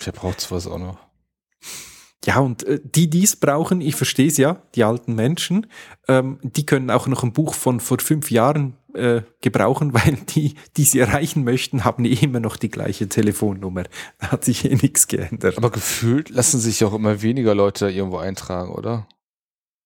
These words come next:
Speaker 2: Ja, weil du halt dann mit Werbung zugemüllt
Speaker 1: Ja.
Speaker 2: wirst, äh, ziemlich schnell. Also macht ja Sinn.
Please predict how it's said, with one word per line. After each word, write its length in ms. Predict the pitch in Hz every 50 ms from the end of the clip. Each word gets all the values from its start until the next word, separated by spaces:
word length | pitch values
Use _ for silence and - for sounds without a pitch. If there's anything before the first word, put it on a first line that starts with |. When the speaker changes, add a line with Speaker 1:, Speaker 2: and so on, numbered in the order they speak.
| _ _ _ _ _ _
Speaker 2:
Ja, 220 | - - 87 123
weil 120 | 135 123 104
du 120 | - - 95
halt 200 | 104 98 - -
dann 180 | 101 98 95
mit 240 | 95 95 90 - -
Werbung 360 | 104 110 127 147 - 143 117
zugemüllt 960 | - - - 107 104 104 101 101 98 - _ - 98 95 95 95 90 95 -
Speaker 1:
Ja. 40 | -
Speaker 2:
wirst, 500 | 98 92 87 - - - - - - - - - _ _ _ _ _ _ _ _
äh, 220 | - 104 98 92 - _ _ _ _ _
ziemlich 300 | - - 107 98 92 -
schnell. 300 | - - 95 87 90 90 - _ _ _ _ _ _ _
Also 200 | - 104 95 90 - _ _
macht 240 | 107 98 - -
ja 80 | - 110
Sinn. 340 | 98 - 123 120 110 95